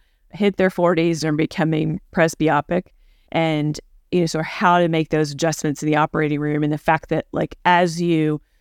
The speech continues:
switch to either bifocals or progressives, that you can actually cause ergonomic issues 'cause you throw your head back. And so we're actually, we're, I'm working with an ophthalmologist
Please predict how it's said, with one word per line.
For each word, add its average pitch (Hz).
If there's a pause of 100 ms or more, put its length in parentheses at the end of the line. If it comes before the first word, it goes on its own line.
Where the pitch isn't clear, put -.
(200)
switch -
to -
either 160
bifocals 170
or 151
progressives, 170
that 151
you 165
can 160
actually 160
cause 156
ergonomic 156 (100)
issues 254
'cause 202
you 175
throw -
your 180
head 170
back. - (280)
And 180
so 214
we're 220
actually, 269
we're, 196
I'm 202
working 226
with 196
an 156
ophthalmologist 165